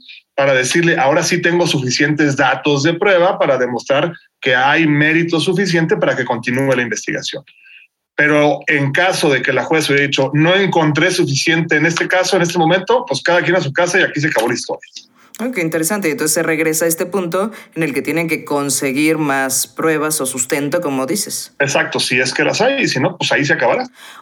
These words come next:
Speaker 2: Oye, Alonso, rapidísimo para, eh, aclarar un término que seguramente ya hemos escuchado y vamos a seguir escuchando. ¿A quién o a quiénes se le llama litigantes? ¿Qué es eso de litigar?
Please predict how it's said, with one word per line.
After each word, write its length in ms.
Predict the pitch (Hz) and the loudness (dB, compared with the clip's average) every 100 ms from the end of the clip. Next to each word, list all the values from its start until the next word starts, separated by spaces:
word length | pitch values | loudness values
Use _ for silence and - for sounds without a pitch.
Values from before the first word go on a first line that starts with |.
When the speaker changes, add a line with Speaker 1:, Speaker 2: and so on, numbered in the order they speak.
| - | -2
Speaker 2:
Oye, 180 | 240 247 | 0 2
Alonso, 260 | 233 220 | 0 0
rapidísimo 680 | 220 226 240 254 262 262 262 | -2 -2 0 2 2 0 0
para, 500 | 226 226 233 247 247 - | 0 0 0 0 -2 -2
eh, 640 | 175 170 160 156 147 131 160 | 0 2 2 2 -2 -4 -6
aclarar 420 | 170 170 170 185 | -2 0 0 0
un 160 | 190 | -2
término 540 | 185 175 165 170 208 208 | 0 0 0 0 -2 -2
que 200 | 156 131 | -2 -2
seguramente 800 | 143 139 160 156 151 160 151 - 147 | -2 0 0 0 -2 -2 -2 -2 -4
ya 200 | 147 147 | -2 -2
hemos 200 | 143 143 | -2 -6
escuchado 380 | - 160 214 165 | -6 -2 -2 0
y 120 | 160 | 0
vamos 260 | 151 156 | 0 -2
a 60 | 156 | -2
seguir 200 | 151 143 | -2 -2
escuchando. 640 | 143 147 143 175 160 180 247 - - - - - | -2 -4 -4 -2 -2 -2 -4 -14 -16 -20 -16 -8
¿A 160 | 190 | -6
quién 200 | 190 269 | -2 0
o 100 | 285 | 0
a 100 | 240 | 0
quiénes 420 | - 214 185 180 196 | 0 0 2 0 0
se 160 | - | 0
le 120 | 160 | 0
llama 280 | 151 156 165 - | 0 -2 -2 -2
litigantes? 880 | 175 165 165 160 156 156 - - | 0 -2 -2 -4 -2 -4 -4 -6
¿Qué 100 | - | -2
es 100 | 208 | 0
eso 180 | 226 220 | 0 0
de 60 | 170 | 0
litigar? 640 | 151 123 131 135 135 - | 0 -2 -6 -4 -4 -6